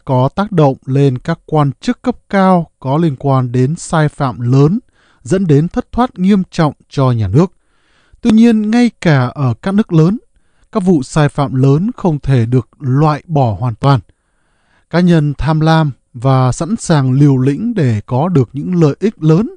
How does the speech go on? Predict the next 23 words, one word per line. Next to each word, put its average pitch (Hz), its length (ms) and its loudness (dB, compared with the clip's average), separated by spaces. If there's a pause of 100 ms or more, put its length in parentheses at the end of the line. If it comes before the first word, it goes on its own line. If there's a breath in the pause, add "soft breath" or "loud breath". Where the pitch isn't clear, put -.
(320)
mà 151 220 0
họ 143 240 -2
hy 214 160 0
vọng 180 220 0
nhận 151 280 -2
được. 143 200 2 (1120)
Trong 220 300 2
trường 190 180 0
hợp 165 160 0
của 147 100 0
Việt 127 160 -2
Nam, 160 440 -2 (260)
tham 175 280 2
nhũng 165 360 0
ở 127 180 -2
mức 147 220 -2
độ 151 320 0
lớn 143 380 2 (420)
chỉ 139 200 0
có 147 220 -6
thể 131 260 0
được 113 240 -6
giải 127 240 0